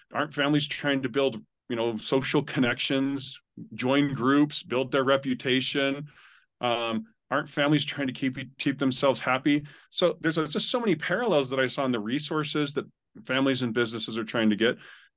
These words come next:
as well as the different strategies, structures, and cultures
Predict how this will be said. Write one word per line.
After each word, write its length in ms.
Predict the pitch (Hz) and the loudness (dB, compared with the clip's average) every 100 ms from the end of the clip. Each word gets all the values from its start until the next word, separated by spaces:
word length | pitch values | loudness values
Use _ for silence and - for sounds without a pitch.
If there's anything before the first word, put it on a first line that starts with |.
| _ | _
as 180 | 135 147 | 0 2
well 160 | 190 202 | 4 4
as 160 | 190 | 4
the 80 | 190 | 2
different 300 | 175 180 190 | 0 0 0
strategies, 800 | - - 151 185 190 180 180 175 | -2 0 2 2 2 2 0 0
structures, 480 | - 170 156 170 160 | -2 -4 -4 -2 -2
and 100 | 170 | -2
cultures 720 | - 269 359 131 82 - - | 0 -2 0 -2 -2 -4 -6